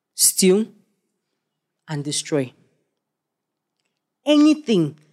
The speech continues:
that will take you away from the life that God wants you to have, that's what the enemy is doing to you. And he's very active about it. Let me give you another one now.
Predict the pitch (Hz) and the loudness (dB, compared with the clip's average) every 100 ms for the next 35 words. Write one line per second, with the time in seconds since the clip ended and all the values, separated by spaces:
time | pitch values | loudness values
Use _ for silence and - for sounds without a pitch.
0 | _ _ _ - 185 185 190 - 254 - | _ _ _ -2 0 0 -2 -2 -2 -2
1 | - 220 175 151 151 185 185 - 147 143 | -6 -4 0 0 0 0 0 -2 -8 -4
2 | 147 165 170 156 135 135 156 139 147 139 | -2 0 -2 -4 -10 -2 -2 -2 -4 -6
3 | 139 123 139 131 - 196 165 147 143 147 | -8 -12 -12 -12 -12 -12 -10 -8 -8 -6
4 | 147 127 123 123 - 120 _ _ _ _ | -8 -10 -16 -20 -20 -20 _ _ _ _
5 | _ 147 147 135 175 175 156 135 - - | _ -8 -6 -6 -2 0 0 -4 -16 -16
6 | 131 127 131 143 151 _ _ _ _ _ | -16 -18 -20 -20 -20 _ _ _ _ _
7 | _ _ _ _ _ _ _ _ _ _ | _ _ _ _ _ _ _ _ _ _
8 | _ _ _ _ - 180 175 - 156 135 | _ _ _ _ -6 -2 -2 -2 -12 -16
9 | 139 139 135 - - | -16 -16 -16 -18 -20